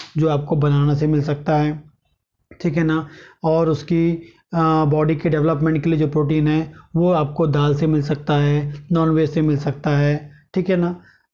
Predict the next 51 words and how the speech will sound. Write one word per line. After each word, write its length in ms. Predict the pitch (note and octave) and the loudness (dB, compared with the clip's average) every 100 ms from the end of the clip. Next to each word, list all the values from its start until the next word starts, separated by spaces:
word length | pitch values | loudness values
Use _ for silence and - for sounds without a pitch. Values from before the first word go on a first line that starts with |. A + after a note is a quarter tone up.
| - | -4
and 500 | E3+ E3 D#3+ D3+ D#3 | 0 2 0 0 -2
खिचड़ी 360 | C#3+ D3 E3 D#3+ | -2 0 0 0
से 120 | E3 | 0
भी 120 | D#3+ | 0
आपको 480 | D#3 D3 E3 E3 E3 | 0 -2 0 0 0
जो 120 | D#3 D3+ | -2 0
दाल 240 | D3 D3+ | 2 0
पार्ट 260 | D3+ D3 D3+ | 0 0 2
है, 60 | |
वहाँ 220 | D3 C#3+ | 2 0
से 120 | C#3 D3 | 0 0
मिल 160 | D3 | 0
सकता 320 | C#3+ C#3+ - | 0 -4 -2
है, 300 | C#3+ D3 D3 - - | 0 0 -2 -8 -4
और 80 | D#3+ | 0
जो 120 | D#3+ | 0
माँ 200 | D#3 D#3 | 2 0
का 120 | D#3+ | 0
दूध 220 | D#3 D#3 D#3+ | 0 2 2
है, 60 | |
वहाँ 180 | D3 C3 | 0 -2
से 80 | C#3 | -2
तो 120 | C#3+ | 0
मिल 140 | D3 | 0
ही 100 | D#3+ | 2
रहा 140 | E3+ E3 | 0 0
है 60 | |
उसे। 320 | D3+ D3+ D#3 D3+ - - _ | -2 -4 -8 -10 -20 -20 _
तो 80 | F#3 | -2
इस 120 | F#3+ | -2
प्रकार 360 | F#3+ E3 E3 C#3+ | -2 -2 0 0
से 120 | F3+ | 0
जो 100 | F3 | -2
पूरा 420 | F3 - G3 F#3+ | -4 -4 0 0
कंप्लीट 560 | F#3 E3+ D#3 C#3+ G3+ G3 | -2 -2 -2 0 0 0
जो 280 | C#3+ E3 D3+ | -2 0 2
है 400 | C#3+ D3 D3+ - - - | 2 0 -2 -12 -20 -4
ये 420 | E3+ F3 E3 E3+ - _ | 0 2 0 -4 -12 _
डाइट 280 | C#3 D3 C#3+ | -2 0 0
आप 140 | D3+ C#3+ | -2 -4
फॉलो 360 | - D3 E3 | -2 0 0
करेंगे, 640 | E3 D3+ D3 C#3 C#3+ D#3 - - - | 0 0 2 2 0 -2 -8 -16 -4
तो 80 | D#3 | 0
बेबी 300 | D3+ D#3 E3+ | 2 0 0
का 120 | D#3+ | 0
जो 100 | D3+ | 0
डेवलपमेंट 640 | C#3+ D3 D#3 D3+ C#3+ C3+ | 0 0 0 0 0 0
है 180 | D3+ C#3+ | -4 -4
प्रॉपर 360 | - C3 D3+ D3 | -2 -2 0 0
होगा, 520 | D3+ D3+ D#3 E3 - _ _ _ D3+ | 0 0 -2 -6 -16 _ _ _ -2
बेबी 480 | D3 D3+ D3+ - | 0 0 0 -6